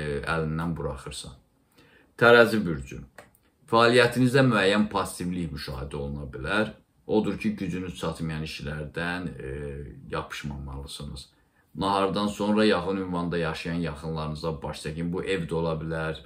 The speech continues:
kiminsə iş yeri də ola bilər, tutaq ki, məktəb də ola bilər. Yəni, bax, belə bir, e,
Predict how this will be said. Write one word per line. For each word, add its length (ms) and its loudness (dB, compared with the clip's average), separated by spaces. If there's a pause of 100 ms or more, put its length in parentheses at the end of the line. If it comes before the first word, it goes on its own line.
(160)
kiminsə 400 -4
iş 220 -8
yeri 240 -4
də 80 -8
ola 280 -2
bilər, 420 -4
tutaq 320 -10
ki, 80 -8
məktəb 460 -8
də 40 -8
ola 280 -2
bilər. 280 -4 (440)
Yəni, 140 -6
bax, 220 0
belə 340 2
bir, 200 -4
e, 200 -6